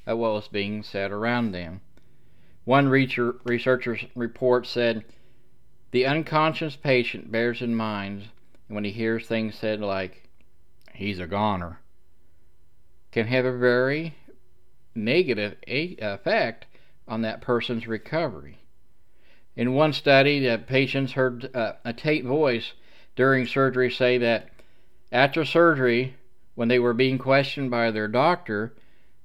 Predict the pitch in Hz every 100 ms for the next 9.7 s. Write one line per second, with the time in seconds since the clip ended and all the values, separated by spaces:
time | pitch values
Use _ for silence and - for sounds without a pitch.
0 | - 113 117 - 117 - 156 151 143 120
1 | 123 113 113 110 101 107 98 135 175 156
2 | 127 113 110 - 110 - 107 107 117 104
3 | 113 104 98 104 110 - 156 143 92 64
4 | - - - - - - - - - -
5 | - - - - - - 131 156 156 156
6 | 143 135 127 120 123 135 151 131 117 113
7 | 127 131 123 123 117 113 120 139 113 113
8 | 117 143 147 123 123 123 135 139 139 147
9 | 175 117 104 117 131 135 135